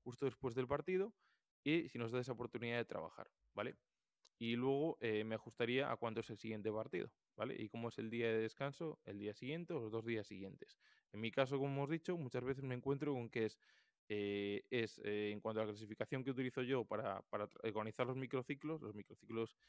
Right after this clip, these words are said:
de semana en semana, yo me organizo en M D más uno, M D menos uno, M D más dos, M D menos dos, etcétera, lo que sea. Cada uno tiene su nomenclatura sí, por ejemplo, mis partidos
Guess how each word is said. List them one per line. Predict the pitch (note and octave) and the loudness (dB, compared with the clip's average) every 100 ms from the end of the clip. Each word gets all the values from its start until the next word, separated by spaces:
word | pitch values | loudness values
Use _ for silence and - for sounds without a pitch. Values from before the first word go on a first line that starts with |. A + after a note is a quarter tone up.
| _ _ _ | _ _ _
de | G#2 G#2 | -2 -2
semana | - A2+ B2+ | 0 0 0
en | B2 | 0
semana, | B2+ C#3+ D#3 | 0 0 2
yo | C3 | 0
me | A2+ | 0
organizo | A2 A#2 B2+ - | 0 0 0 0
en | B2 G#2 D#2+ - | 0 -2 -6 -4
M | A2+ A#2 | -2 0
D | A#2 | 2
más | A#2 B2 | 2 -2
uno, | D3+ D3+ | -2 -2
M | A#2 G#2 | -2 -2
D | A2 | -2
menos | A2+ B2 - | -2 -4 -2
uno, | D#3+ D#3 | -2 0
M | B2+ G#2 | -2 -4
D | G#2+ | -4
más | A2 A#2+ | -4 0
dos, | C#3+ D3+ - _ _ _ - | 2 2 0 _ _ _ -10
M | G#2+ | -4
D | G#2 | -4
menos | G#2+ A2+ B2+ | -2 0 2
dos, | C#3 D#3 D3 | 6 6 4
etcétera, | - C3+ D#3 C#3 | 0 -2 2 2
lo | G2 | 2
que | G#2+ | -2
sea. | - D3+ F3 _ _ _ _ | 2 2 2 _ _ _ _
Cada | A2 | 4
uno | B2 | 6
tiene | B2 A#2+ | 4 2
su | A2 | 0
nomenclatura | A#2+ A#2+ B2 C3+ C#3 E3+ F#3+ - _ _ _ _ _ _ _ _ - | -2 -2 2 2 4 2 0 -4 _ _ _ _ _ _ _ _ -20
sí, | - - | -16 -6
por | A2+ | -4
ejemplo, | A#2+ A2+ A2+ | -2 0 0
mis | A2+ | 0
partidos | - A2+ - D3+ D#3+ - | -2 -2 0 0 0 -6